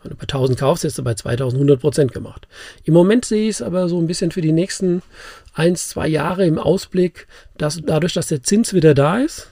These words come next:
ist der Feind des Goldes da. Weil ich habe ja die Entscheidung, ob ich für zehntausend jetzt Gold kaufe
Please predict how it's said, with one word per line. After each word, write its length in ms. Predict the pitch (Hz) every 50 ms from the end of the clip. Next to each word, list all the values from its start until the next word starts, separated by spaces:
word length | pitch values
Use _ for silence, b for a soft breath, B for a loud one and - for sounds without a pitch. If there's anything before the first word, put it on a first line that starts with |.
| _ _ _ -
ist 200 | 170 151 - -
der 100 | 156 135
Feind 340 | - - 139 143 151 151 165
des 140 | 139 -
Goldes 360 | - 156 151 160 143 117 - -
da. 220 | - - 117 - - b b b b b b b b b
Weil 140 | 143 135
ich 100 | 147 139
habe 160 | - 156 - 180
ja 60 | 160
die 100 | 156 156
Entscheidung, 380 | 147 147 156 151 170 190 170
ob 100 | 139 123
ich 80 | 131 127
für 140 | - - 127
zehntausend 440 | - 156 143 147 156 147 139 131 135
jetzt 200 | 120 - - -
Gold 240 | 143 139 160 -
kaufe 280 | - 175 175 226 262 -